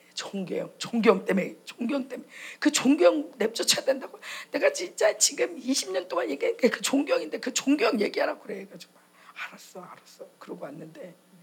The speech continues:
근데 뭐냐면 종교의 영혼은요, 여러분, 종교의 영에 천사 있어요. 샤방샤방. 실질적인 능력과 권세가 천사들이 일을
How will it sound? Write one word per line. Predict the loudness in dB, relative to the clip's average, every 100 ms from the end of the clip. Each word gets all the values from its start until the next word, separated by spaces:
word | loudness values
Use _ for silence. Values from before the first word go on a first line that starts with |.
| -20 -20 -20 -20 -20 -20 -20 -20 _ 2
근데 | 6 8
뭐냐면 | 8 6 4 2 0
종교의 | -4 -4 -2 2 2
영혼은요, | 0 -4 -6 -8 -8 -6
여러분, | -6 -6 -8 -12 -10
종교의 | -8 -4 0 0
영에 | 0
천사 | -8 -8 -8
있어요. | -10 -12 -20 -20 -20 _ _ _ _ _ _ _ _ _ _ _ _ _ _ _ _ _
샤방샤방. | -20 -20 -20 -20 -14 -14 -16 _ _ _ _ _ _ _ _ _ _ _ _ _ _ _ _ _ _ _ _ _ _ _ _ _ _ _ _ _ _ _ _
실질적인 | -8 -4 -2 0 -2 -2 -4 -2 -2 -4 -4 -6
능력과 | -6 -6 -4 -4 -6 -8 -12 -12
권세가 | -14 -14 -10 -10 -10 -16 -16 -16 -14
천사들이 | -10 -6 -6 -8 -16 -18 -18
일을 | -18